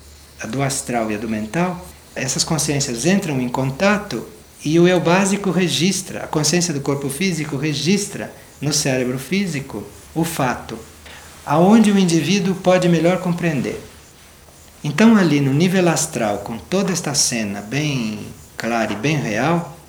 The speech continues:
mesmo que a sua mente quisesse, ela não poderia justificar esta ação, porque estava muito claro.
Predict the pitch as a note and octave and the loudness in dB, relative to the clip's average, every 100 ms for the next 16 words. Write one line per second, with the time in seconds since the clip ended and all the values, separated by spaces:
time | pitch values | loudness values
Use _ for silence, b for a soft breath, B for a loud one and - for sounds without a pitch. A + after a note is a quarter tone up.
0 | - - E3 A3+ A3+ G#3+ - F#3+ E3+ C#3+ | -16 0 4 6 6 4 0 2 2 0
1 | C#3 - C#3+ A#2 C3 F3+ F3+ - A2+ A2 | -2 -6 -8 -4 2 2 2 -2 -4 -10
2 | - - - - C#3 D#3+ E3+ F#3+ A3+ G#3+ | -14 -20 -20 -6 0 2 4 6 6 4
3 | G3 F3+ F3+ F#3 F#3 - F3 F#3 - C3+ | 2 4 2 2 0 -4 -6 -6 -6 -4
4 | C#3 C#3 D3 C#3+ - - - - - - | -4 -4 -6 -8 -8 -12 -16 -20 -20 -20
5 | - - - - - - - - - G#2+ | -20 -20 -20 -20 -20 -20 -20 -20 -16 -10
6 | A#2 C#3 C3+ B2+ E3+ E3+ E3 - G2 F#2 | -6 -2 0 0 0 -2 -6 -6 -6 -6
7 | F#2 | -8